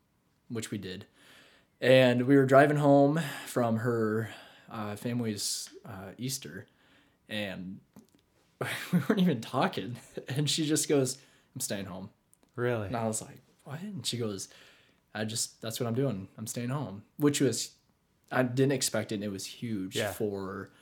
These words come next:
Speaker 1: her to make that decision. Uh, but the, the cool thing was we had been following this debt-free lifestyle.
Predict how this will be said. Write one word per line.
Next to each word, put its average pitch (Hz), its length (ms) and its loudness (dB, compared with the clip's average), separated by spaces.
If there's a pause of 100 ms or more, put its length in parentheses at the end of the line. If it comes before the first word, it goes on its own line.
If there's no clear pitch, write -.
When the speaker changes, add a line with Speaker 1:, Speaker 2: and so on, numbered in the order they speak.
(480)
Speaker 1:
her 135 120 6
to 123 60 4
make 110 200 0
that 107 120 -2
decision. 101 580 -4 (180)
Uh, 98 280 -8
but 110 160 -8
the, 117 120 -6 (160)
the 139 120 -4
cool 135 320 0
thing 113 240 -4
was 95 580 -4 (1300)
we 131 140 4
had 127 160 4
been 113 140 0
following 120 420 2
this 101 180 -4
debt-free 95 460 -8
lifestyle. 95 640 -12